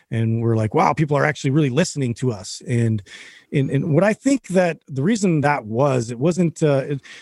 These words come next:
again, there's, there's a lot of factors to success. A lot of it's timing. Uh, a lot of it's, uh, the, the type of value that you're providing.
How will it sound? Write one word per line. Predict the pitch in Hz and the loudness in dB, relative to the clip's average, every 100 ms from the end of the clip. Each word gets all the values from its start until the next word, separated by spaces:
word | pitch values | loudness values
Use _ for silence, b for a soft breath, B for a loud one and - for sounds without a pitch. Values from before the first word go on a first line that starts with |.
| B _ | B _
again, | 139 160 113 | 0 2 2
there's, | 110 151 139 | 0 0 0
there's | 147 139 | -2 0
a | |
lot | 165 180 | 0 0
of | - | -2
factors | 139 127 131 110 | -4 -2 -6 -8
to | 120 | -10
success. | - - 160 113 - | -10 -4 -2 -2 -4
A | |
lot | 135 | -2
of | 131 | -2
it's | 117 | -4
timing. | - 135 135 135 131 123 123 107 B B - | -6 -2 2 4 2 2 0 -4 B B -4
Uh, | 123 120 | -2 0
a | 123 | 0
lot | 123 135 | 0 2
of | 117 | 0
it's, | 120 - | -2 0
uh, | 120 113 | 0 2
the, | 110 | 0
the | 113 123 | 0 -2
type | 131 - 117 | -2 -4 -4
of | |
value | 104 123 143 135 | 0 2 2 0
that | 127 127 | -2 -2
you're | 127 | -2
providing. | 131 123 123 127 123 120 | 0 0 0 0 0 -2